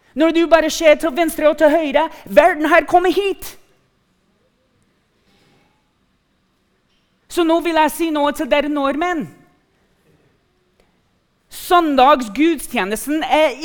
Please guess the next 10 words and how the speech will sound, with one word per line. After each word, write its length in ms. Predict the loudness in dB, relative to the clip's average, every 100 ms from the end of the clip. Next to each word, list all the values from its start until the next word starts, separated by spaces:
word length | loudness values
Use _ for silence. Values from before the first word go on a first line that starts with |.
| -6
ikke 320 | -4 -2 0
den 160 | 0 -2
eneste 560 | -4 -2 -2 -4 0 0
måten 500 | 2 -2 -4 -6 -2
man 200 | 0 0 -2
kan 260 | -4 -4 -2
delta 600 | 0 2 0 -2 0 4 4 2 -20 _ _ _ _
i 120 | -6 -4
Guds 240 | -2 -4 -4 -8
rike. 340 | -6 -2 -2